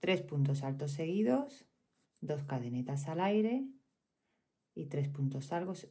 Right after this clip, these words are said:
altos, perdón, en el mismo sitio, ¿de acuerdo? Es muy normal y en el patrón de, de lo que es el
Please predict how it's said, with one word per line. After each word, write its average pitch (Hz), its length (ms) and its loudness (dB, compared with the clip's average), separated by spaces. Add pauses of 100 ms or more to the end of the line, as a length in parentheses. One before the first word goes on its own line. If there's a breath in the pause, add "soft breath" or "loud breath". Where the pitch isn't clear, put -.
(120)
altos, 165 380 -2
perdón, 180 380 -2
en 151 60 -4
el 143 120 2
mismo 170 320 4
sitio, 143 400 -8 (240)
¿de 143 60 -6
acuerdo? 170 360 -2 (840 soft breath)
Es 214 220 6
muy 220 160 10
normal 196 500 8
y 190 100 6
en 151 60 2
el 147 180 -2
patrón 143 460 0
de, 156 420 0
de 143 140 4
lo 139 140 2
que 156 100 -4
es - 180 -4
el 143 460 2